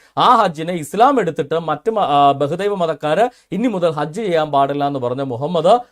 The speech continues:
വിലക്കി. അത് വിലക്കിയത് വരെ അവര് തുണിയില്ലാതെ അവിടെ വലം വെക്കുമായിരുന്നു. ആ തുണിയില്ലാത്ത ബക്-, കബയെ വലം വെക്കുന്ന ചടങ്ങാണ്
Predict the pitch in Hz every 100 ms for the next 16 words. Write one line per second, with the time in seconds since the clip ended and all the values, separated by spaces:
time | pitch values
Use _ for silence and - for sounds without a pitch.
0 | _ 107 127 131 151 214 254 - 123 139
1 | 214 175 156 151 202 175 131 127 131 117
2 | 120 160 175 143 135 170 120 107 107 139
3 | - 101 113 208 - _ _ 101 101 104
4 | 101 107 98 95 95 95 92 - 151 220
5 | 233 170 196 208 160 143 143 170 202 120
6 | 131 131 _ 120 131 131 147 160 131 127
7 | 127 - 127 120 113 160 160 113 160